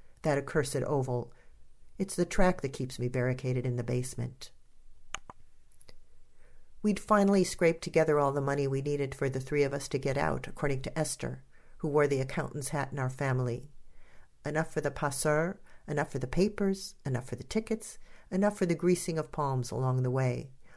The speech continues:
All we needed and not a centime more.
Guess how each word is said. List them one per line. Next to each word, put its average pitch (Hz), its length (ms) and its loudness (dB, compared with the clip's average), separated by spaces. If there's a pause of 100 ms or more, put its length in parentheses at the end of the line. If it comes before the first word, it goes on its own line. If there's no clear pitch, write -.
(500)
All 196 200 4
we 214 140 4
needed 185 340 4
and 147 120 -6
not 156 180 2
a 160 60 -2
centime 143 540 -4
more. 123 500 -2